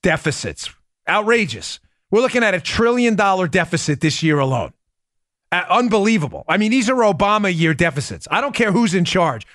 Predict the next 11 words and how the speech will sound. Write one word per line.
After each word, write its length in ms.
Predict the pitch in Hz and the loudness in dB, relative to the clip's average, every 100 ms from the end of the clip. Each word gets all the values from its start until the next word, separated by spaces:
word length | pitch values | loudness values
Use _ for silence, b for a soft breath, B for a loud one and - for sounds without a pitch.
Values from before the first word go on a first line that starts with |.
| b | b
We're 120 | 214 | -2
spending 500 | - - 233 190 170 | 0 0 0 0 -2
too 120 | 185 | 0
much 240 | 180 165 - | 2 0 0
money. 260 | 139 82 - _ _ _ _ _ _ _ _ _ B B 190 | -4 -4 -14 _ _ _ _ _ _ _ _ _ B B -2
In 100 | 202 | 0
a 80 | |
rush, 460 | 185 196 269 - - | 2 2 0 -2 -4
Joe, 440 | 175 156 143 135 - _ _ _ _ _ | 0 2 0 -2 -8 _ _ _ _ _
to 120 | 208 196 | -4 -4
fund, 600 | - 262 285 165 98 | -2 0 2 0 -6